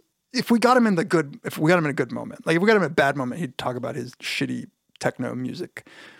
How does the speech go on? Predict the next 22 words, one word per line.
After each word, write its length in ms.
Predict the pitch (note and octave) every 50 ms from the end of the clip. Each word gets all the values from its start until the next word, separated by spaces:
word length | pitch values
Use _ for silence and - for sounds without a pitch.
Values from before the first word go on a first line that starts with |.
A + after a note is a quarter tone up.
| _ _
But, 540 | - C#3+ C#3 C#3+ C3+ C3 B2+ B2+ B2 - - _ _ _ _
but 120 | - C#3 C#3
if 120 | C3+ -
we 60 | D#3+
got 240 | C3 C#3 D#3+ F3 -
him 120 | - -
<laughs> 0 | -
in 40 | -
a 60 | -
good 240 | - C#3+ D3 C#3+ -
moment, 340 | C3 C3 C3 C3 C3 -
maybe, 420 | B2 C#3 C#3 C#3 C#3 C#3+ C#3+ - C#4
maybe 220 | G#3 D#3+ D3+ D3+
if 60 | D3
we 60 | E3+ D#3
got 140 | C#3+ C3
him 100 | C3+ C3
to 60 | C3+ C#3
smoke 260 | - - - C3 -
a 20 | B2+
joint, 340 | - - B2 B2+ B2+ B2+ - _ _ - - - - - - _ _ _ -
um, 480 | C3+ B2+ A#2+ B2 B2 B2 B2+ - -